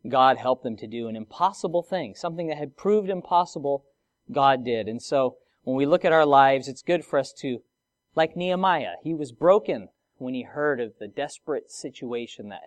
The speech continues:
happened in Jerusalem, how the walls lay in rubble, how the name of God was reproached because of the condition of the city. If we can look at our lives or a situation with that heart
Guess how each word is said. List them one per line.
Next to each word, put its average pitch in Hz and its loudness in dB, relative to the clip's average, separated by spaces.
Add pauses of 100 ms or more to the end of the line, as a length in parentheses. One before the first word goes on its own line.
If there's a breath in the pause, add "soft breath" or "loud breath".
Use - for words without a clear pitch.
(100)
happened 110 -12
in 95 -20
Jerusalem, 104 -14 (420)
how 127 -4
the 123 -2
walls 127 2
lay 123 -4
in 110 -10
rubble, 113 -4 (280)
how 135 -4
the 117 -2 (140)
name 135 -4
of 135 0
God 131 0
was 127 -4
reproached 160 0
because 127 -8
of 110 -10
the 117 -10
condition 123 -10
of 110 -10
the 110 -8
city. 101 -12
If - -14
we 190 -2
can 208 0
look 202 0
at 165 2
our 151 6
lives 135 4
or 117 -6
a 117 -8
situation 117 -12
with 117 -14
that 135 -4
heart - -2